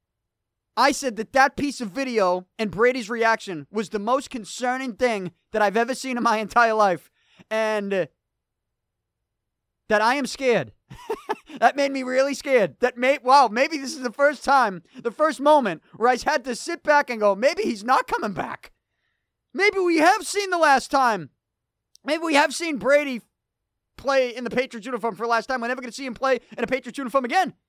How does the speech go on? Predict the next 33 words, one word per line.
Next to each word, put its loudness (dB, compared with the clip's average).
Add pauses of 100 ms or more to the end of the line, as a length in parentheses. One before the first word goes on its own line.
(680)
Maybe 0
this 0
is -6
all 2
true." 0
Like, 2
I 4
don't 0
even -2
know 2
how 2
to, 0 (1400)
I -4
don't -2
even -4
know 2
how 2
to -6
take -6
that 4
in, -4
or -2
how 0
to -4
respond -4
to -8
it, 0
or 0
how 0
to -4
react -2
to -4
it. -8